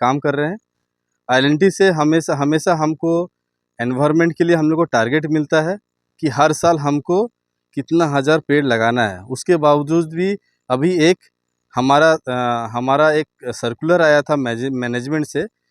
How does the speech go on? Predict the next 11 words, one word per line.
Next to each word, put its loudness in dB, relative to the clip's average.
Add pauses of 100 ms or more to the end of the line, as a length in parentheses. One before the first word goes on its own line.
(200)
कि -4 (400)
आप 0
देख -2
सकते -4
हैं -4 (640)
कि 0 (160)
एक 2 (120)
पेड़ 4
माँ 2
के 0
नाम। -2